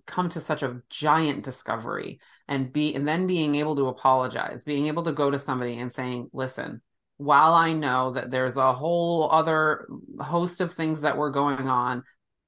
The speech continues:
I'm gonna own this part of, of me not being able to hear, not being able to see," and really understanding that that was part of my self-sabotage. That was part of me not participating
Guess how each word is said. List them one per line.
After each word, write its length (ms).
I'm 260
gonna 300
own 320
this 260
part 400
of, 260
of 180
me 440
not 400
being 220
able 220
to 80
hear, 600
not 280
being 260
able 260
to 140
see," 540
and 400
really 580
understanding 680
that 180
that 220
was 160
part 300
of 100
my 180
self-sabotage. 1000
That 200
was 160
part 400
of 240
me 340
not 380
participating 1000